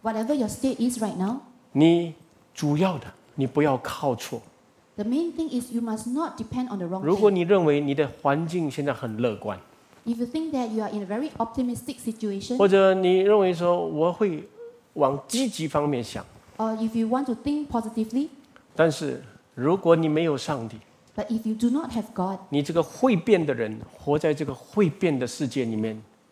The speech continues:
Speaker 2: 你还是会摇动的。
Speaker 1: you are a changing person living in a changing world, you will still be shaken.
Speaker 2: 我们道成肉身的主耶稣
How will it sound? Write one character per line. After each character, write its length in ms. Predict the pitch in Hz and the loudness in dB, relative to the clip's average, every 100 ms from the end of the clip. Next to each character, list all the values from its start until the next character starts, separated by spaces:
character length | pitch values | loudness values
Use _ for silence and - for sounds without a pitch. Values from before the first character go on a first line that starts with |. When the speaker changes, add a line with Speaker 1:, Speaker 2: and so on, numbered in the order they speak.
| - | -8
Speaker 2:
你 140 | 123 | -6
还 260 | - - 135 | -4 0 0
是 140 | 156 | 0
会 140 | 139 | 0
摇 180 | 113 101 | 0 -2
动 120 | 104 98 | -6 -10
的。 80 | - _ _ - | -14 _ _ -4
Speaker 1:
you 120 | 220 | -2
are 120 | 185 | 0
a 40 | 196 | -2
changing 400 | - 269 294 339 | 0 0 0 -2
person 320 | 226 226 262 | -4 -2 -2
living 260 | 247 247 254 | -2 -2 -2
in 60 | 180 | -4
a 40 | |
changing 440 | - 247 254 294 | -2 0 0 0
world, 240 | 233 233 240 | 0 0 -2
you 80 | 202 | -4
will 80 | |
still 240 | 185 - 302 | -4 -2 -2
be 140 | 233 | -2
shaken. 400 | - 190 - - 156 - _ _ _ _ | -4 -4 -2 -4 -4 -16 _ _ _ _
Speaker 2:
我 100 | 135 | 2
们 320 | 147 151 156 165 - | 4 2 -2 -8 0
道 240 | 180 185 | 4 4
成 300 | 165 - 151 | 0 -2 0
肉 160 | 156 147 | 2 0
身 160 | 143 | 0
的 80 | 135 | -2
主 180 | 123 117 | -4 -4
耶 120 | 113 | -4
稣 100 | 104 | -6